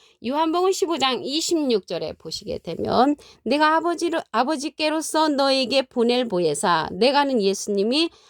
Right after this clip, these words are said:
아버지 하나님께로서 너희에게 보낼 보혜사니까 하나님께 부탁을 해서 우리에게 보낼 그러한 보혜사인데 또 다른 보혜사라고 말씀드렸습니다.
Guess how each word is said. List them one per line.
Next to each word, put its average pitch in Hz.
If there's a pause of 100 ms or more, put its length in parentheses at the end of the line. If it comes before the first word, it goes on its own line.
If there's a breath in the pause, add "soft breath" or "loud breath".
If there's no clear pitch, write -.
(160 soft breath)
아버지 196
하나님께로서 285 (580 soft breath)
너희에게 294
보낼 240
보혜사니까 196
하나님께 262
부탁을 202
해서 175
우리에게 214
보낼 190 (260 loud breath)
그러한 185
보혜사인데 202
또 311
다른 330
보혜사라고 196
말씀드렸습니다. 180